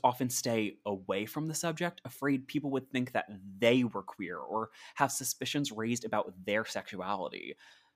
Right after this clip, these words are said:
So, like you're saying, it's almost weirder that you're not reporting on it because people are like, "Oh, you're reporting on gay monkeys,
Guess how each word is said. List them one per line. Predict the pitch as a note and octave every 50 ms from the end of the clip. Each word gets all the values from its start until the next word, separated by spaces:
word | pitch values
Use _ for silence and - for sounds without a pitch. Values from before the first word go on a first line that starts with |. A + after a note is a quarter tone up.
| _
So, | - - - D3+ C#3 B2+ A#2 - -
like | C3 C3+ D3 D3 -
you're | C3 B2+
saying, | - - C#3 C#3 D3 A#2+ G2+ F#2 F2+ D#2
it's | G#2+ A2+ - -
almost | C#3+ D3+ D3+ C3 - -
weirder | G#2+ F#2+ G#2 A#2 A#2+ C#3 C#3+ C3 B2+ A2+ G#2
that | G2+ G2+ -
you're | G#2 A2 A2
not | A2 G#2+ G#2+ G2+ G#2 - -
reporting | C#3 C3 - - D3 D3+ D3+ D#3 D#3+ D#3+
on | D#3+ E3
it | E3 C3
because | - B2+ A#2+ B2+ A#2 A2 - -
people | - - C#3 C#3 C3 B2+ A#2
are | A2+ A2 G#2+
like, | G#2 G2+ F#2+ F#2+ - - _ _ _ _ _ _ _
"Oh, | B2+ B2+
you're | B2 A#2 A2+
reporting | A2+ A2 G#2+ - A#2+ A2+ A2 A2+ G#2+
on | G#2+ A2 A2+
gay | A2 G#2 G#2 G2+
monkeys, | F#2+ F2+ E2 G2 - A#2 B2 C3+ C#3 C3